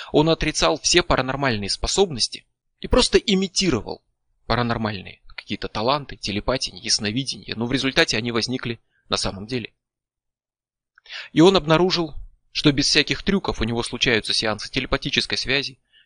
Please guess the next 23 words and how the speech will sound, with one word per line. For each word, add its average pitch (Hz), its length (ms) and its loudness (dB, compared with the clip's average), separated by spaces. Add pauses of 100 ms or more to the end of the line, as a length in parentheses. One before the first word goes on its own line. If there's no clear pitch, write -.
ясновидения, 127 600 0
прочих - 320 -2
форм 160 320 -2
порознания. 117 640 -4 (480)
И 131 80 2
вот 151 160 4
этот - 200 -2
скептик - 400 -2
с - 100 -4
многолетним 123 600 -2
стажем, 107 560 -4
разоблачитель, 110 760 -2
враг 117 380 -4
магии 117 520 -4
и - 80 -20
экстрасенсорики, - 880 -6 (540)
начал 135 360 6
говорить 139 400 0
о 113 60 0
необходимости 117 720 -2
исследовать 139 580 0
экстрасенсорное 101 720 -4
восприятие, 123 640 -6